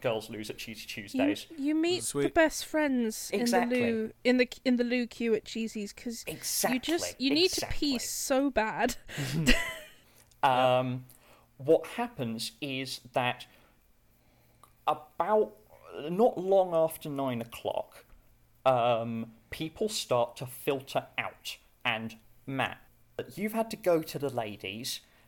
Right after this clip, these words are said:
Speaker 1: and
Speaker 3: Yep.
Speaker 1: you found yourself at the centre of this.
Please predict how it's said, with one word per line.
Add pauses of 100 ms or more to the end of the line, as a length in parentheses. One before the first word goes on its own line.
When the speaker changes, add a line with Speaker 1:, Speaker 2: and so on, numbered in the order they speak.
(200)
Speaker 1:
and
Speaker 3:
Yep.
Speaker 1:
you
found
yourself (420)
at
the
centre (160)
of (180)
this.